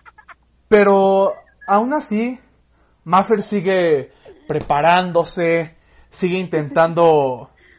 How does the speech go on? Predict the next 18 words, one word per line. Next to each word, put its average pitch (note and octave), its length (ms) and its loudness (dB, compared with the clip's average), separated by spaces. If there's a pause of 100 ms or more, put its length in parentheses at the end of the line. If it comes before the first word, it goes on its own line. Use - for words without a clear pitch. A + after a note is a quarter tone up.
(120)
dar D#3 280 -2
todo E3+ 260 0
de C#3 100 -4
sí D#3+ 140 -12
misma. F#3+ 560 -6 (680)
Y F3 80 -6
está C4+ 200 4
bien, C4+ 340 -2 (100)
eh, C#3+ 600 -8 (400)
creo A3+ 340 4
que E3 720 2 (280)
su E3 240 -2
personalidad E3 920 0 (800)
va F3+ 480 4
muy F3+ 300 -2
acorde F3 440 0
con C#3 200 -6
su, C3 840 -6